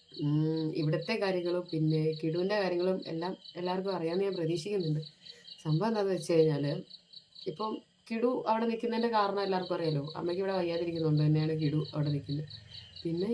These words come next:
ഈ ഒരു വർഷത്തെ പ്രശ്നമുള്ളൂ. ഇനിയിപ്പം അടുത്ത മാർച്ച് ആവുമ്പോഴത്തേക്ക് ഞാൻ തിരിച്ച് കിടുവിന്റെ അടുത്ത് തന്നെ പോകും. അല്ലെങ്കിൽ കിടുവിനെ ഞാൻ ഇങ്ങോട്ട് എന്തെങ്കിലും എങ്ങനാണേലും ശരിയാക്കും ഞാനല്ല. പിന്നെ ഈ ഒരു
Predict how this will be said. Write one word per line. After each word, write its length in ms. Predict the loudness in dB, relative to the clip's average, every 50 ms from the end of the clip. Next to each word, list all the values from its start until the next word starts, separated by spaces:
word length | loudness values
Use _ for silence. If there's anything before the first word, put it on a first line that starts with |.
| 0
ഈ 20 | 2 4
ഒരു 80 | 4 6 6
വർഷത്തെ 280 | 6 4 2 0 0 2 2
പ്രശ്നമുള്ളൂ. 500 | 4 2 2 2 2 4 4 6 6 6 4 4 0 -6 -14 -20 -20 -14 -8 -4
ഇനിയിപ്പം 380 | 0 0 2 2 2 2 2 2 2 2
അടുത്ത 220 | 0 0 0 2 2 4
മാർച്ച് 280 | 6 6 6 4 4 4 4
ആവുമ്പോഴത്തേക്ക് 560 | 4 6 6 6 6 6 6 4 4 4 2 2 2 2
ഞാൻ 160 | 2 2 2 2 0 -2 -4 -8 -12 -10 -6
തിരിച്ച് 260 | -4 -4 -4 -4 -4 -4 -2
കിടുവിന്റെ 300 | 0 2 2 2 2 0
അടുത്ത് 160 | -2 -4 -4 -2
തന്നെ 140 | -2 -2 0 0
പോകും. 160 | 0 0 0 0 0
അല്ലെങ്കിൽ 300 | 0 0 0 0 -2 -4 -2 0
കിടുവിനെ 300 | 0 4 6 6 6 6 4
ഞാൻ 100 | 4 6 6
ഇങ്ങോട്ട് 260 | 6 6 4 0 -2 0 0 2
എന്തെങ്കിലും 460 | 2 4 6 6 6 6 6 4 2 2 0 0
എങ്ങനാണേലും 560 | 2 4 6 6 6 4 4 4 4 2 0 0 -6 -16 -20 -20 -20 -20 -20 -20 -20 -20 -4 4
ശരിയാക്കും 640 | 6 8 8 8 8 6 6 6 6 4 4 2 2 4 4
ഞാനല്ല. 380 | 4 4 4 4 2 2 2 0 -2 -6 -4 0
പിന്നെ 180 | 2 2 4 4 2
ഈ 40 | 2
ഒരു 80 | 2